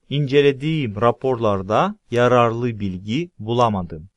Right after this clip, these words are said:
Я не нашел полезную информацию, ярарлы билги буламадым, где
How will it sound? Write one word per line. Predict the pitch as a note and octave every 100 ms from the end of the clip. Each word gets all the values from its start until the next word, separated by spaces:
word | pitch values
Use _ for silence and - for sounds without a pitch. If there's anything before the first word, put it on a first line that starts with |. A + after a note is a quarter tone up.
| _ _ -
Я | G#2 B2+
не | D3
нашел | D#3+ D3+ D#3 A#2
полезную | - A2+ B2+ A2 G#2+ G2
информацию, | G2+ A2+ A2 F#2 E2+ - - A#2+ E3+ _ _ -
ярарлы | G#2+ G#2+ A2 A2+ A2
билги | G#2 G2+ G2+
буламадым, | F#2+ G#2 A2 G2+ F2 E2 F#2 C3 F#3 _
где | G2 G#2 F#2+ G#2 D3+